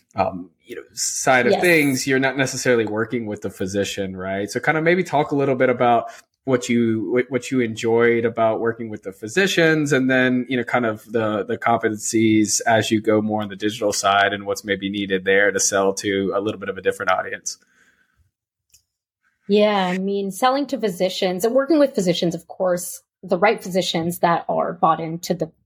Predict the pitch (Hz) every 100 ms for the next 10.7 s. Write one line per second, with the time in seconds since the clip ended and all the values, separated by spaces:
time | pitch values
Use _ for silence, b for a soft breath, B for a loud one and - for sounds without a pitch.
0 | - 175 220 165 160 - 175 - 165 160
1 | 170 170 170 160 156 - b b b -
2 | 175 175 170 165 160 _ _ 185 165 160
3 | 175 - 156 156 156 156 160 160 _ -
4 | 175 165 160 165 170 - - - 165 -
5 | 160 156 156 175 _ - 175 - 175 170
6 | 160 160 156 165 160 160 160 156 165 -
7 | _ _ _ _ - 170 - 226 240 220
8 | 180 190 180 170 - 190 185 190 190 180
9 | 170 - 196 175 175 180 170 160 160 -
10 | 165 156 160 175 160 160